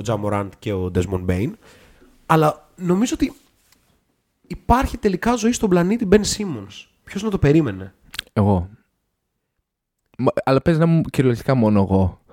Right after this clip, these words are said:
Speaker 1: Ρε φίλε,
Speaker 2: Όχι
Speaker 1: ό-,
Speaker 2: υπό την έννοια ότι
Speaker 1: όχι, ό-, πιστεύω όλοι περιμένουν ότι θα γυρίσει κάποια στιγμή.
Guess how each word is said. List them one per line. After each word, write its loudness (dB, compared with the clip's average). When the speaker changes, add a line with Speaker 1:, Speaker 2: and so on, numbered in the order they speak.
Speaker 1:
Ρε -6
φίλε, -6
Speaker 2:
Όχι 0
Speaker 1:
ό-, 2
Speaker 2:
υπό 0
την 0
έννοια 0
ότι 0
Speaker 1:
όχι, 0
ό-, -8
πιστεύω -4
όλοι -4
περιμένουν -4
ότι -6
θα -2
γυρίσει 0
κάποια -8
στιγμή. -4